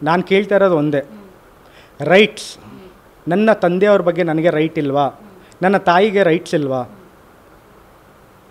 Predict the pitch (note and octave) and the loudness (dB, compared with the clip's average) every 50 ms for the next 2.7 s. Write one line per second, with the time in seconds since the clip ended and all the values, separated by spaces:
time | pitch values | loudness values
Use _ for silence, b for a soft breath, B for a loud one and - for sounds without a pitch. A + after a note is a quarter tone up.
0 | - - - - - - - b b b b b b G3+ F#3+ A3 G3+ G#3+ G#3+ G#3 | -20 -20 -20 -20 -20 -20 -20 b b b b b b 2 4 6 6 6 4 2
1 | - G3 F#3 F#3+ G#3 G3+ G3+ G3 - G3 G3 G3 F#3+ - F3+ E3+ F#3 F#3+ F#3 F#3 | 4 4 4 4 4 2 0 0 0 2 2 2 2 2 0 0 2 0 0 -2
2 | - F3+ F3 E3+ F3 F3 E3+ E3 D#3+ D3+ C#3+ B2+ A2 | 0 -2 -2 0 0 0 -2 0 0 0 0 0 -4